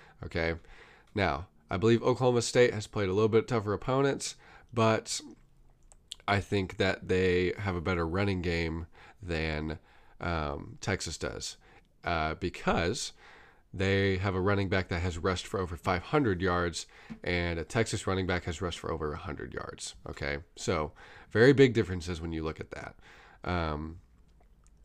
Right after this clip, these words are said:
I think that this game comes down to who can stop the other one, because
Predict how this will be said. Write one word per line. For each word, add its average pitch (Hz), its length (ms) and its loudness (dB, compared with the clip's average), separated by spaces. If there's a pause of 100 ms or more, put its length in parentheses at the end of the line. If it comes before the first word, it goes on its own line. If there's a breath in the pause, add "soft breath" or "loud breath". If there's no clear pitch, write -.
(200)
I 135 260 4
think 101 640 0
that 87 380 -2
this 120 180 0
game 180 220 4
comes 139 240 2
down 107 280 4
to 92 540 0 (800 soft breath)
who 123 160 4
can 113 160 0
stop - 300 4
the 92 120 0
other 78 160 -4
one, 65 220 -14 (100)
because 92 380 -4